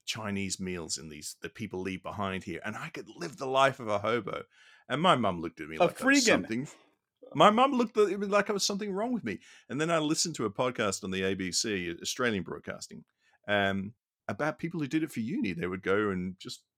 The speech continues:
Speaker 1: pick out fruit out of bins, and they lived healthier because it was always fresh fruit that they were throwing away before it just turned that little bit yellow. And yeah, I, I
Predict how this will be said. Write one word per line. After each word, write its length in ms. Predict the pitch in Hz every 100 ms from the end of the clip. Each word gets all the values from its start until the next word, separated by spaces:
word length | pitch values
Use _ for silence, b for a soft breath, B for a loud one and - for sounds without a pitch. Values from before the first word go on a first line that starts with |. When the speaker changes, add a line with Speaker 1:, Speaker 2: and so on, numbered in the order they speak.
| _
Speaker 1:
pick 180 | - 131
out 180 | 135
fruit 220 | - 180 190
out 160 | 190
of 80 | 185
bins, 400 | - 277 208 123
and 100 | 120
they 100 | 120
lived 280 | 120 156 -
healthier 400 | 135 170 143 117
because 300 | 101 110 104
it 40 |
was 120 | 95
always 220 | 113 120 117
fresh 280 | - 120
fruit 240 | - 156 160
that 140 | -
they 60 | 107
were 100 | 104
throwing 320 | - 113 123
away 240 | 123 139
before 280 | 113 107 120
it 120 | 110
just 180 | - -
turned 200 | 131 127
that 140 | 120 65
little 220 | 107 127
bit 160 | 135
yellow. 380 | 101 151 127 95 - b b b b b
And 240 | 123 165 170
yeah, 300 | 170 302 359
I, 140 | - 320 247 _ _ - - 95 -
I 320 | 143 240 415